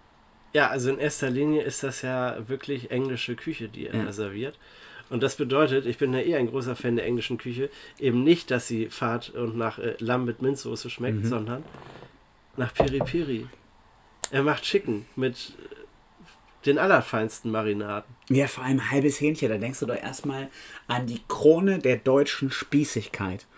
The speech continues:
Speaker 2: Also, äh, im Wohnwagen, auf dem Platz, den, das ganze Jahr, dann so ein Klappfahrrad und morgens Brötchen nicht holen, sondern bestellt kriegen. Nee, der, der Platzwart dir schon so,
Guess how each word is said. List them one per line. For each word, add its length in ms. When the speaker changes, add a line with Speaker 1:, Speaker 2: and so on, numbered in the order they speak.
Speaker 2:
Also, 260
äh, 520
im 180
Wohnwagen, 760
auf 180
dem 100
Platz, 520
den, 260
das 280
ganze 380
Jahr, 500
dann 180
so 80
ein 100
Klappfahrrad 800
und 220
morgens 380
Brötchen 600
nicht 240
holen, 320
sondern 240
bestellt 380
kriegen. 240
Nee, 220
der, 200
der 100
Platzwart 640
dir 120
schon 300
so, 260